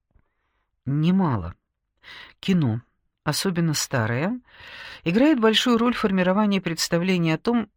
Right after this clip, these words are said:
что доставляет мужчинам радость. Оно демонстрирует позитивные мужские образы дающими». «Это да», —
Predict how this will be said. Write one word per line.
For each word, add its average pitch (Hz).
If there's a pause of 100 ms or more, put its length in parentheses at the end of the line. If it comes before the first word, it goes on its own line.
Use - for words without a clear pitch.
что -
доставляет 190
мужчинам 175
радость. 113 (440)
Оно 196
демонстрирует 185
позитивные 170
мужские 156
образы 180 (260)
дающими». 165 (520)
«Это 139
да», — 175